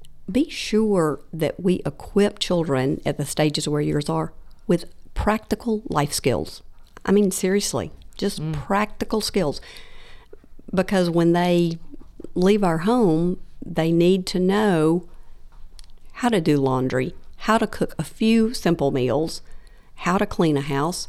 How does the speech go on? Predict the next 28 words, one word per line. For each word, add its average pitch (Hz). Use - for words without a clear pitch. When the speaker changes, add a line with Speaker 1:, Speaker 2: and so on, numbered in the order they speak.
Speaker 1:
how 240
to 269
change 214
a 123
tire 175
rather 175
than 151
just 170
call 190
Dad, 139
<laughs> 202
which -
is 175
the 185
perennial 180
favorite 160
at 151
our 143
house. 196
But, -
um, 185
some 220
life 190
skills -
kind -
of 131
thing. -
And 185